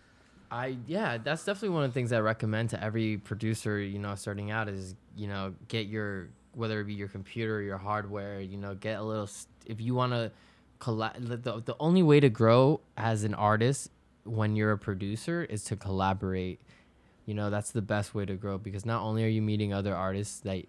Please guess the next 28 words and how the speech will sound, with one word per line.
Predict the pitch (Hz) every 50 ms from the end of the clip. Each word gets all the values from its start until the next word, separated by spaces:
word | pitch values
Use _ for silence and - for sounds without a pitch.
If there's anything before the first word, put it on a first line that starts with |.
| - 82
around | 95 95 95 95 95 95 101 107 110
you, | 113 123 135
but | 135 123 110 98
you | 95 101 104 101
are | 98 95
now | 95 95 98 95 - -
also | 98 98 95 - - 107 101
learning | 95 95 95 98 98 101 98 95
new | 95 95 92
things | - - 101 95 95 92 92
that | 92
you | 90 90 95 95
probably | - - 92 95 95 98
would | 98
have | 98 98
never | 98 98 95 92 95 92
known, | 92 95 95 95 95
whether | 107 113 117 123 117
it | 104
be | 107 107 104 104 101 95 -
just | - 107 - -
in | 104
the | 101 95
music | 95 98 101 104 98 107 98 95
or | 98 98 98 95 - - - - _ _
hands-on | - - 113 110 110 104 110 101 98 101
experience | 101 95 - - - 101 95 95 95 95 92 - -
with | 104 95